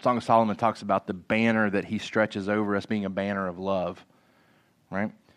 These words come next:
That's what, that's what's flying high for us to, to flock to, to flee to.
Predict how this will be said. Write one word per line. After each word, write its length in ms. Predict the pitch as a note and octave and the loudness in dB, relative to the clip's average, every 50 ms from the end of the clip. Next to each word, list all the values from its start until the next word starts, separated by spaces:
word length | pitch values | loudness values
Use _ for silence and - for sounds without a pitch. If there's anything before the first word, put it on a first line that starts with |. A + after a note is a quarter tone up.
| _ _ _ _ _ _ _ | _ _ _ _ _ _ _
That's 280 | - D3 D3+ F3 - - | 2 2 2 2 0 2
what, 160 | D#3+ D#3 C3 | 2 2 2
that's 200 | - D3 D#3+ - | 2 0 0 2
what's 160 | F#3 E3+ - | 0 0 0
flying 460 | - - - D3+ C#3+ C#3+ D3 C#3 C3 A#2+ | -2 -6 -2 0 2 4 4 2 2 0
high 340 | - - D3 D3 C#3+ C#3 | -2 0 2 2 2 2
for 240 | C3 - - A#2 G#2+ | -2 -2 -2 0 0
us 160 | G#2+ G#2+ - - | 0 -2 -2 -2
to, 200 | - A#2+ A2 G2 | -2 -2 -2 -2
to 160 | - - A#2 | -2 -6 -6
flock 520 | - - - - C#3+ C#3+ D#3 D#3 - - - | -6 -8 -8 -2 2 4 4 4 4 0 -4
to, 180 | - A#2+ G2+ | -2 -2 -2
to 120 | F#2+ - G#2+ | -2 -6 -12
flee 360 | - - - C#3+ D#3+ F3+ F3 | -14 -4 2 4 6 6 4
to. 260 | - - C3+ A2+ G2+ | 4 0 0 0 0